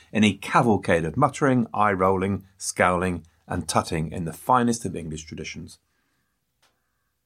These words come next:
The deal was being negotiated by Charles the Fifth, and at the start of January,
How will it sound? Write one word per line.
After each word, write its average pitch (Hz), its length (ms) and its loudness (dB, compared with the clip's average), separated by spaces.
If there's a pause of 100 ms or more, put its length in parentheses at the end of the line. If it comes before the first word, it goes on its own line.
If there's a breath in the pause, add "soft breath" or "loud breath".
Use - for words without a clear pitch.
(600)
The 139 80 4
deal 202 260 8
was 113 160 4
being 104 220 4
negotiated 101 640 4
by 90 160 4
Charles 85 420 2
the 120 80 0
Fifth, - 400 0 (420)
and 104 120 2
at 95 80 -2
the 101 100 -4
start 208 320 4
of - 80 -10
January, 123 480 4